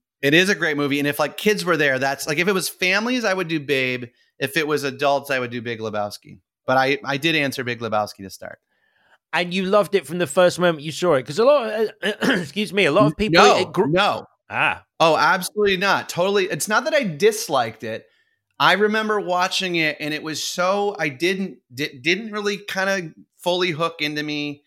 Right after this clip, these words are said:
Speaker 1: was like, "That was interesting, it's weird, I'm not sure I get it." And then I watched it again, I was like, "Oh, it's funnier." And then I watched it again, and then, yes, that is, like, absolutely my experience. I did not love it from the first time I saw it.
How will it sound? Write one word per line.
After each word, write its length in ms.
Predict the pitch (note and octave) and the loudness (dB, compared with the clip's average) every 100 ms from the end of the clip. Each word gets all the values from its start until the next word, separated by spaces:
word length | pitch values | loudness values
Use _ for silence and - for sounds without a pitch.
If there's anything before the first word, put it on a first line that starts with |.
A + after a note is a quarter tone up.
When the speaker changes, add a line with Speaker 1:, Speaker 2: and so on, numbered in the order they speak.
| _ _ _ _ | _ _ _ _
Speaker 1:
was 80 | D3+ | -6
like, 120 | F3 | -2
"That 160 | A#3 D#4+ | 0 0
was 160 | D#4+ - | -2 -4
interesting, 500 | A3 G#3+ G#3 A3 G3+ | -6 -4 -8 -6 -6
it's 120 | E3+ | -6
weird, 360 | D3+ F3+ F3+ F3+ | -6 -4 0 0
I'm 80 | |
not 140 | E3 F3+ | -2 -6
sure 180 | - F#3 | -4 -4
I 100 | F3 | -4
get 300 | D3 D#3 D3+ | -2 -2 0
it." 260 | D#3 D3+ - _ _ _ | -2 -4 -10 _ _ _
And 120 | D3 D#3 | -2 0
then 80 | |
I 60 | F3 | 2
watched 280 | F3 F3 - | 2 -2 -6
it 80 | D#3 | -4
again, 220 | D#3+ D#3+ | -2 -2
I 40 | |
was 100 | D#3+ | -2
like, 120 | E3 G#3 | -4 -4
"Oh, 140 | B3+ | -2
it's 160 | A3 G3+ | -4 -4
funnier." 300 | - F#3+ F#3 | -6 -4 -4
And 120 | D#3+ | -4
then 80 | F3 | -2
I 60 | F#3+ | -2
watched 180 | F#3 | -2
it 40 | E3+ | -4
again, 160 | E3 D3 | -6 -4
and 100 | D#3+ | -6
then, 120 | D3+ | -2
yes, 380 | D3+ A#2+ A#2+ - | -2 -2 -6 -6
that 220 | C#3+ D3 | -4 -2
is, 200 | D3 C#3 | -2 0
like, 320 | C#3 C3+ - _ - | 0 -2 -6 _ 0
absolutely 720 | D3+ D#3+ - F3 E3 E3 D3 | 2 2 -2 -2 -2 0 0
my 140 | C3 | 0
experience. 500 | A2+ - A2+ G#2+ G2+ | -2 -6 -10 -12 -10
I 80 | A#2+ | -8
did 160 | B2+ C3 | -6 -2
not 380 | C#3 D3 E3+ - | 2 2 2 -2
love 220 | B2+ B2 | -4 -4
it 100 | A#2 | -4
from 120 | - A#2 | -8 -10
the 80 | |
first 260 | G#2+ A#2+ - | -6 -6 -6
time 200 | A2+ A2 | -6 -6
I 100 | G#2+ | -6
saw 360 | - A2 G#2+ | -4 -2 -2
it. 60 | A2 | -2